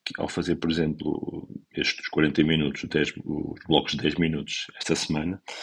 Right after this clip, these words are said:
que na próxima semana e na seguinte seja estritamente necessário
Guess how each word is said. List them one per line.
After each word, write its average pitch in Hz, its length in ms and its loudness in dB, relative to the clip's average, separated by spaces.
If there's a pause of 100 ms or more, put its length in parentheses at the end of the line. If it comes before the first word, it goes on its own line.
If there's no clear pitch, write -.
(260)
que - 80 2
na 98 140 8
próxima 90 440 4
semana 80 640 0
e 117 100 8
na 98 160 6
seguinte 80 600 -2 (400)
seja 90 320 2 (220)
estritamente 85 540 2
necessário 85 520 2